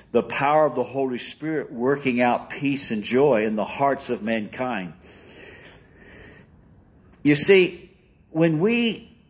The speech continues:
allow the kingdom principles, God's kingdom, his principles rule in our lives, it establishes in us a love for ourselves, a love for God, a love for our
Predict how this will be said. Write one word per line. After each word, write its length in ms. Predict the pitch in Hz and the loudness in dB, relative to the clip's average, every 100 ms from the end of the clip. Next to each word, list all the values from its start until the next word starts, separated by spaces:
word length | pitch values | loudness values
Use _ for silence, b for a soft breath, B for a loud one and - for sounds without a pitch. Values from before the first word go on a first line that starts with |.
| - | -2
allow 540 | 143 147 147 151 147 | 2 4 4 4 0
the 160 | 139 117 | -2 -8
kingdom 460 | - 147 139 117 - | -8 -8 -8 -8 -10
principles, 500 | 127 117 - 85 - | -10 -10 -14 -20 -4
God's 360 | 127 135 147 - | 0 2 0 -4
kingdom, 540 | - 139 120 92 - | -4 0 0 -2 -10
his 300 | - 139 135 | -2 -2 -2
principles 640 | - 151 143 - 95 92 110 | -2 0 0 -4 -6 -6 0
rule 280 | 123 135 | 2 4
in 80 | 123 | 4
our 140 | 107 104 | 2 4
lives, 360 | 113 92 92 | 2 2 0
it 140 | 135 117 | 0 0
establishes 840 | - - 143 156 151 139 123 113 | -4 0 2 2 0 -2 -4 -2
in 140 | 113 | 0
us 240 | 110 113 - - | 0 -2 -4 -6
a 80 | 120 | -4
love 540 | 113 127 147 165 160 - - _ _ - | 2 4 6 4 0 -8 -20 _ _ -10
for 300 | 113 107 - _ | -8 -8 -10 _
ourselves, 720 | 110 98 - 139 147 147 143 - | -12 -10 -2 4 6 4 2 -8
a 60 | 107 | -6
love 280 | 107 110 101 | -2 -2 -4
for 260 | - 95 | -10 -12
God, 580 | 90 123 139 147 147 131 101 | -8 2 4 4 2 -2 -10
a 40 | |
love 280 | 101 110 107 | -10 -10 -12
for 180 | 104 | -16
our 140 | 92 | -16